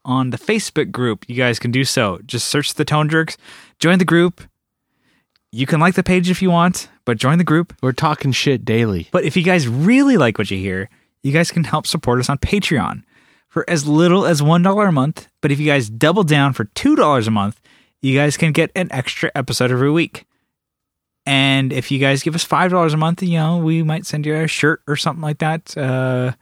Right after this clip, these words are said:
Speaker 1: some cool stuff. Discounts
Speaker 2: Some cool
Speaker 1: on
Speaker 2: swag, you know,
Speaker 1: merch,
Speaker 2: whatever.
Speaker 1: you know, stuff like that. So, but two bucks, you got an extra episode. Two bucks, bro.
Speaker 2: Two bucks, though.
Speaker 1: And, you know, just for supporting us, we wanted to give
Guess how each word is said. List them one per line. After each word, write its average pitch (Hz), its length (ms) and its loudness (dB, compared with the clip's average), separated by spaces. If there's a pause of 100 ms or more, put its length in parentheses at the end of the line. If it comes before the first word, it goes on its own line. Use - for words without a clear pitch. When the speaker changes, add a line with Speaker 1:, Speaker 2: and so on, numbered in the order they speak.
(800)
Speaker 1:
some 202 200 0
cool 190 200 2
stuff. 120 340 -2 (280)
Discounts 190 520 2
Speaker 2:
Some 180 100 4
cool 175 100 4
Speaker 1:
on 113 40 4 (120)
Speaker 2:
swag, - 40 -10
you 139 120 2
know, 156 80 6
Speaker 1:
merch, 160 120 4
Speaker 2:
whatever. 123 280 4
Speaker 1:
you 190 80 4
know, 135 240 4
stuff 143 220 0
like 131 140 -2
that. - 280 -2
So, 175 380 4 (760)
but - 460 -4 (240)
two 226 100 0
bucks, 196 500 0
you 156 120 -2
got 143 80 2
an 120 100 -2
extra 180 220 0
episode. 170 280 -2
Two 277 100 2
bucks, 269 320 2
bro. 233 220 2 (260)
Speaker 2:
Two 220 120 -2
bucks, 226 460 -2
though. 226 320 2 (140)
Speaker 1:
And, 190 360 0 (340)
you 190 120 2
know, 170 60 4
just 202 300 0
for 196 580 2
supporting 175 420 0
us, 170 200 0
we 170 80 0
wanted 170 180 2
to 170 60 0
give 165 180 0